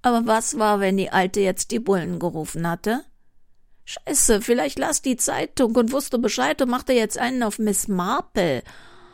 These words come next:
Ja, das hörte man ja immer öfter. Ja, deshalb saß er schon seit acht Uhr zwei Ecken weiter in Jackies Wagen und beobachtete das Haus, ob einer die Oma besuchte. Aber nix,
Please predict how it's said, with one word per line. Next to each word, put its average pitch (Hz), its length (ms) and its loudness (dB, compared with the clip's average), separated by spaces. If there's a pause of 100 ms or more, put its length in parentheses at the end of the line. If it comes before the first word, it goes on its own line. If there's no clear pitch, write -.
(280)
Ja, 165 160 -2
das 156 140 -2
hörte 185 240 -4
man 170 160 -2
ja 160 180 -2
immer 185 320 -4
öfter. - 600 -10 (840)
Ja, - 80 -12
deshalb - 380 -12
saß 165 240 -2
er 175 100 -4
schon 180 300 -2
seit 151 280 -4
acht - 440 -6
Uhr 240 260 -4
zwei 190 320 -2
Ecken 180 380 -6
weiter 185 440 -2
in 165 220 -4
Jackies - 480 -6
Wagen 170 400 0 (400)
und 180 280 -4
beobachtete 156 920 -2
das 120 320 -4
Haus, 185 480 -6
ob - 160 -14
einer 160 320 0
die 170 160 0
Oma 226 380 4
besuchte. 95 680 -8 (1200)
Aber 147 200 -8
nix, - 640 -6